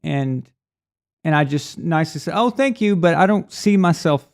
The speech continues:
that way. Like, I don't see myself deserving of the, that shortcut,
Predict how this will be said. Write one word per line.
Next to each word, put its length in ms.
that 240
way. 240
Like, 220
I 80
don't 200
see 560
myself 560
deserving 760
of 640
the, 380
that 400
shortcut, 520